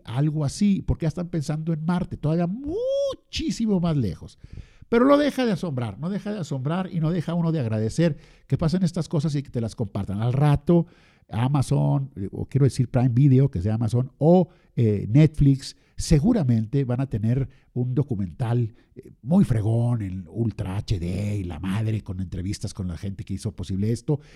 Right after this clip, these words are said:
Y va a estar muy padre y muy disfrutable. Pero por lo pronto, ya, y no es el primero, eh, que, que llega a, a Marte, ya otros vehículos,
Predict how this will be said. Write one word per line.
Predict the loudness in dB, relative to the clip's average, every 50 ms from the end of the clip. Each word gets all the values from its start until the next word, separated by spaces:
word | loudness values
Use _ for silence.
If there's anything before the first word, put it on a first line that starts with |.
| -4 -2
Y | 0
va | 0
a | 0
estar | 0 -2 -2
muy | -2 -4
padre | -4 -4 -4 -2 2 4 4
y | 6
muy | 8 8 8 6
disfrutable. | 4 0 0 -2 -2 -2 -2 -2 -4 -2 -2 -4 -6 -8 -10 _ _ _ -4 2
Pero | 2 2 4 6
por | 6 8
lo | 8 8
pronto, | 8 6 6 6 4 2 0 -2 -2 -2 -4 -10 -20 -20 -20 _ _ _
ya, | -6 0 2 4 4 4 2 0 0 0
y | 2 2
no | 4
es | 4
el | 2 2
primero, | 2 4 6 8 8 8 8 8 8 8
eh, | 6 4 2 -2 -4 -2
que, | -2 -2 -4 -2
que | -2 0 0
llega | 2 2 0 0 -2
a, | -4 -4 -6 -6 -6 -6
a | -2
Marte, | 0 2 2 2 0 -2 -2
ya | -2 0 0 2
otros | 2 2 2 2 2 0 0 2 2
vehículos, | 4 6 6 4 4 2 2 2 2 2 0 -2